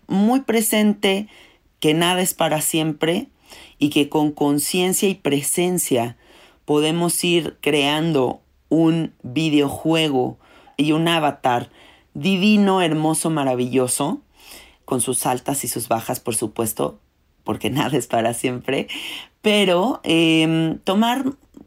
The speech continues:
con mucha conciencia las, la decisión de qué puertas abrimos, de qué puertas abrimos para ir agregándole complejidad buena a nuestra vida o complejidad mala, ¿no? Porque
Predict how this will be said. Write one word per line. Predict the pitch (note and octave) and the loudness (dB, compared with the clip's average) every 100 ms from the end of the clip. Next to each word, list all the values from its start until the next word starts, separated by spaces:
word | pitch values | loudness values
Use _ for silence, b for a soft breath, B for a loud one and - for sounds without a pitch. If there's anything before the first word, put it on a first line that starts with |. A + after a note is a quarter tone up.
| - | -4
con | A#3 | 0
mucha | C4 D4+ D#4 | 0 0 0
conciencia | G3 F3 F#3+ F#3 G3 | -2 0 -2 0 0
las, | F3 D3+ - _ | 0 0 -4 _
la | - D#3 | -2 0
decisión | D3+ D3+ D#3+ - G3 | 2 0 -2 0 0
de | F3+ D#3 | 0 -2
qué | D#3 | -6
puertas | - D3 - C3 | -6 -6 -4 -4
abrimos, | B2 A#2+ G#2+ - - - B B B B | -4 -2 -2 -4 -6 -8 B B B B
de | D3+ F3 | -4 -2
qué | E3+ G3+ | -2 -4
puertas | G3 F#3+ F3 E3+ | -4 -4 -4 -2
abrimos | D3 C#3 D3+ D#3 D#3 - B B - | -2 0 0 0 -2 -4 B B -4
para | D3+ C#3+ C#3+ | 0 2 2
ir | D3+ E3 D#3+ - | 2 2 0 -4
agregándole | C#3+ C#3+ C#3 D3+ D#3+ D#3 D3+ - _ | -2 0 0 0 0 2 0 -2 _
complejidad | - C#3+ C#3+ C#3+ C#3 D3 C#3+ D3+ C#3 | -4 -2 0 0 2 0 2 0 -2
buena | C#3+ D#3+ D#3+ C#3+ | 0 2 2 0
a | C3+ | 0
nuestra | C3 B2 C3 B2 | 0 -2 -2 0
vida | C3 C#3+ E3+ G#3+ B B B | 2 0 -2 -8 B B B
o | - C3+ | -6 -2
complejidad | C#3 C#3 C3+ C3+ C#3 C#3+ C#3 - | -2 0 -2 0 0 0 -2 -4
mala, | D3+ D3+ D3+ C#3+ B2+ - - _ B B B B | -2 0 0 0 -2 -4 -12 _ B B B B
¿no? | F3 G#3+ | -2 0
Porque | F3+ D#3 D#3 D#3 D#3+ - | -2 0 2 4 2 0